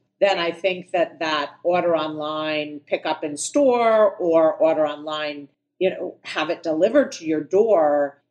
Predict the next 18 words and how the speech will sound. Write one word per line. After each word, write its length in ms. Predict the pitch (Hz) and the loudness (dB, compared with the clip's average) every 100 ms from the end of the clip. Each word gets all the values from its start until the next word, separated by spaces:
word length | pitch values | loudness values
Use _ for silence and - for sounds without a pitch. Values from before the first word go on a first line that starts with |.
| - | -2
is, 840 | 175 160 156 147 139 - - - _ _ | 2 2 2 -2 -6 -12 -16 -18 _ _
it's 180 | 226 427 - | -2 0 4
only 440 | 226 233 233 208 | 4 4 0 0
going 420 | 170 180 175 165 | 0 0 -2 -8
to 300 | 156 180 156 - | -6 -2 -2 -4
increase 840 | 151 151 - 175 165 220 254 - - | -12 -20 -16 -8 -4 -2 -4 -8 -10
in 180 | 165 156 | -10 -10
terms 380 | - 165 156 151 | -10 -10 -6 -2
of 320 | 156 143 131 _ _ | -2 -4 -8 _ _
the 100 | 175 | -2
way 480 | 170 160 160 165 160 | 0 2 2 2 -2
in 160 | 156 156 | -8 -4
which 540 | 156 151 - - - _ | -2 -2 -6 -10 -12 _
consumers 680 | - 196 - 196 180 165 160 - | -12 -10 -2 -2 0 -2 -4 -4
are 140 | 160 151 | -4 -2
making 400 | 147 143 175 165 | -4 -4 -6 -8
their 120 | 151 | -8
purchasing. 1080 | - - 147 - 220 269 285 302 302 294 | -8 -4 -4 -4 -6 -2 -2 -2 -6 -8